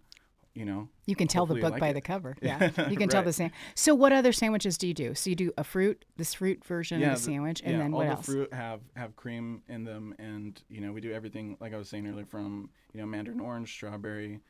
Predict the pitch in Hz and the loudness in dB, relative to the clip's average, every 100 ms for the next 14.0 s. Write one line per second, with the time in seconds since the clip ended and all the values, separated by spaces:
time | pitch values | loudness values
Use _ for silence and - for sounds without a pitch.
0 | _ _ _ 104 98 95 101 - _ _ | _ _ _ -10 -8 -6 -10 -12 _ _
1 | _ _ _ - 107 110 110 _ _ - | _ _ _ -14 -10 -10 -12 _ _ -18
2 | 76 80 _ _ 120 117 110 101 - 135 | -18 -18 _ _ -18 -12 -10 -10 -6 -4
3 | 127 123 120 120 - 147 147 139 131 120 | -4 -6 -8 -10 -8 -4 -2 -4 -6 -4
4 | 110 110 - _ _ _ _ 107 104 165 | -4 -6 -10 _ _ _ _ -6 -4 -4
5 | 196 165 - - 165 139 110 104 107 127 | -6 -6 -6 -6 -4 -4 -4 -6 -6 -8
6 | 135 117 113 113 104 - 110 107 110 107 | -6 -6 -6 -8 -10 -10 -10 -8 -8 -10
7 | - - _ 104 - _ - 107 98 113 | -12 -20 _ -20 -20 _ -12 -10 -10 -10
8 | 113 - - _ - 107 104 98 104 98 | -10 -12 -20 _ -12 -10 -10 -12 -12 -12
9 | - 104 - 107 110 - _ _ _ - | -12 -12 -12 -12 -12 -14 _ _ _ -8
10 | 151 180 131 135 123 113 120 151 151 139 | -4 -2 -4 -6 -6 -6 -6 -8 -8 -6
11 | 139 127 131 131 131 139 - - 113 110 | -4 -4 -4 -4 -6 -10 -20 -14 -12 -10
12 | 107 104 139 139 - - 117 - 113 143 | -10 -12 -16 -20 -20 -14 -14 -14 -12 -8
13 | 127 120 110 - 113 113 110 113 110 | -8 -6 -8 -8 -10 -8 -8 -8 -8